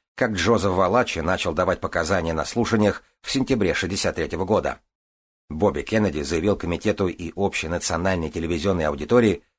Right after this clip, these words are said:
что "благодаря сведениям, полученным от Джозефа Валачи, нам известно, что мафией управляет комиссия", а главари мафии в большинстве крупных городов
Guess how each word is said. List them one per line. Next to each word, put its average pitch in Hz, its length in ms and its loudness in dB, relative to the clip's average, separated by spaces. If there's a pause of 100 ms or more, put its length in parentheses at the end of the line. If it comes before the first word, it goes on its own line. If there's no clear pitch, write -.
(240)
что 113 540 2 (140)
"благодаря 117 600 2
сведениям, 80 600 0
полученным 101 640 0
от 101 140 -2
Джозефа 101 500 0
Валачи, 117 580 2 (380)
нам 160 240 4
известно, 101 400 2
что 113 200 2
мафией 110 460 4
управляет 117 560 2
комиссия", 127 800 2 (300)
а 80 120 0
главари 90 400 2
мафии 90 400 0
в 80 80 -4
большинстве 87 480 -4
крупных 95 360 0
городов 85 440 2